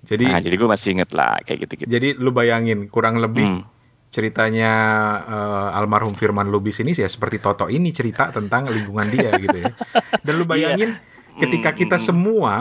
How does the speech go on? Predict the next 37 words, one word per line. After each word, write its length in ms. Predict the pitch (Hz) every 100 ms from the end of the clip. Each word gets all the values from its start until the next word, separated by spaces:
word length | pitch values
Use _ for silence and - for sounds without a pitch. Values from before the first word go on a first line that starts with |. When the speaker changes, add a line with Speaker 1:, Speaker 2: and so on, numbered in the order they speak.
| 151
Speaker 1:
punya 280 | 139 143
cerita-cerita 640 | 143 147 143 139 135 131 131
seperti 500 | - 127 123 202 175
itu, 80 | 143
itu 100 | 226
kan 240 | 294 285
setiap 360 | - 110 107 110
orang 220 | 185 233
kan 120 | 277
Speaker 2:
Dituliskan. 60 | 202
Speaker 1:
punya, 220 | 202 190 - - _
punya 240 | 165 165
kenangan 420 | 165 170 160 156 156
kolektif 680 | 147 151 170 170 - 160 -
kan 340 | 104 90 131
tentang 320 | - 117 117
sebuah 300 | 113 117 113
Speaker 2:
Betul, 120 | 107 107 104
Speaker 1:
kota 140 | 104 101
misalnya. 440 | 98 98 98 98 98
Speaker 2:
betul. 420 | - 196 - 208 202
Speaker 1:
Itu 100 | 247
akan 180 | 233
menarik 460 | 190 185 226 233 180 -
gitu 220 | - 104 107
loh. 140 | 107
Speaker 2:
Hmm, 60 | 98
hmm, 240 | 113 98 98
Speaker 1:
Kayak 180 | 139 131
Speaker 2:
hmm. 80 |
Speaker 1:
gue 100 | 139
di 100 | 190
Pondok 280 | 185 160 147
Gede, 280 | 135 127 160 254 254
cerita 300 | - 127 117
Pondok 280 | 127 131 120
Gede 240 | 117 131